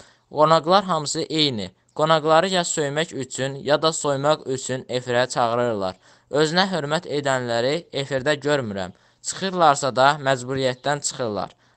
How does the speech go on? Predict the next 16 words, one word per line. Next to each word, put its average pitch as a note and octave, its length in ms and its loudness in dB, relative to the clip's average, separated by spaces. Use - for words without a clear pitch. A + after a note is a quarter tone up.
Harda F3+ 320 6
ciddi C#3 400 -4
söhbət C#3 440 -2
olurdu, B2+ 480 0
Xoşqədəm D3+ 580 2
onları C#3 460 0
efirə C#3 320 0
vermirdi. G2 580 -2
O D#3+ 120 2
verilişdə C#3+ 560 2
də C#3 120 4
mən D3+ 300 2
Roza D3 360 2
kimiləri C3 520 0
ekspert - 440 -8
kimi B2+ 320 -4